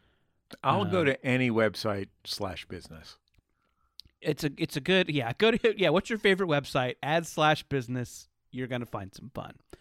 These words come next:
Speaker 1: Doesn't matter. Pornhub dot com slash business, I'm in.
Speaker 2: <laughs> Sure.
Speaker 1: You know what I mean?
Speaker 2: Um, who doesn't love erotic business?
Speaker 1: Mm-hmm.
Speaker 2: Um, and then I also found another good site called research dot lifeway dot com,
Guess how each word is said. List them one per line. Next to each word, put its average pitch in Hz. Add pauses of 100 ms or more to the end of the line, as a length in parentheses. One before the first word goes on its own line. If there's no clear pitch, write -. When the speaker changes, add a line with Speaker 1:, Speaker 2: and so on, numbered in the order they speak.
(140)
Speaker 1:
Doesn't 127
matter. 101
Pornhub 127
dot 110
com 110
slash 104
business, 104
I'm 101 (500)
in. 190
Speaker 2:
<laughs> -
Sure. 139 (340)
Speaker 1:
You 139
know 127
what 120
I 120 (160)
mean? 135
Speaker 2:
Um, 123 (300)
who 151
doesn't 170
love 151 (640)
erotic 120
business? - (280)
Speaker 1:
Mm-hmm. 120 (480)
Speaker 2:
Um, 165 (1040)
and 165
then 190
I 180
also 180
found 147
another 127
good 113
site 107
called 113
research 160 (120)
dot 127
lifeway 120
dot -
com, 98